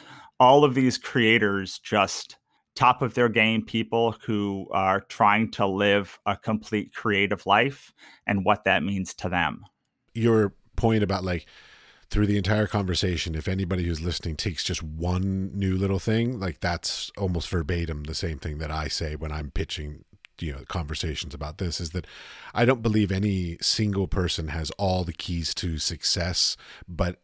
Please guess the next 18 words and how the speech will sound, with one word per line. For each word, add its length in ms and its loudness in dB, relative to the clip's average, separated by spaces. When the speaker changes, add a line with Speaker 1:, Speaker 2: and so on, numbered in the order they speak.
Speaker 2:
I 120 -2
think 260 -4
that 140 -2
if 120 -8
you 140 -2
listen 540 0
to 180 -2
a 20 -2
lot 480 -2
of 140 -4
different 340 -2
people 480 -2
talk 400 -4
about 300 -4
how 240 -4
they 180 -6
gain 420 -4
their, 240 -4